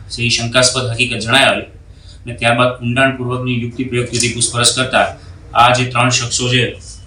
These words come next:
દીપક ઉર્ફે ઋત્વિક કરમશીભાઈ વનાભાઈ સોલંકી, રવિ બટુકભાઈ ભીખાભાઈ સોલંકી અને અન્ય જે છે સાગર ઉર્ફે બાડો મનસુખભાઈ અપસાણિયા.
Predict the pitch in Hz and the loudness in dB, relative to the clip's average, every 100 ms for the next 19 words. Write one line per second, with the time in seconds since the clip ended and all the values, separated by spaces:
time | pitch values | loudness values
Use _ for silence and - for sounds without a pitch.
0 | - - - - - - 113 117 135 131 | -20 -20 -20 -20 -20 -14 -4 -2 0 0
1 | 131 120 127 117 120 131 127 - - 113 | 0 0 2 2 2 2 2 0 -6 0
2 | 120 127 131 123 120 113 120 117 120 117 | 2 4 2 2 2 2 0 0 0 0
3 | 117 131 131 143 - - - - - - | 0 0 0 -4 -8 -18 -20 -20 -20 -20
4 | - - 110 113 131 127 117 117 113 131 | -18 -6 0 4 4 2 -2 -4 0 0
5 | 123 120 104 113 127 123 123 123 127 131 | 2 0 0 -2 0 2 0 0 0 2
6 | 131 131 - - - - - - - 127 | 0 -4 -16 -20 -20 -16 -8 -8 -2 0
7 | 113 - - 123 131 127 123 123 120 - | 2 0 2 4 4 4 2 0 0 -2
8 | - - - - - 113 120 127 123 123 | -6 -16 -20 -6 2 4 4 2 2 0
9 | 120 117 120 117 117 - - 110 117 127 | 0 2 2 0 -4 -10 -18 -8 -4 0
10 | 135 117 117 113 - - - - - 107 | 0 2 2 2 -6 -18 -12 -4 2 2
11 | 104 95 | 2 -2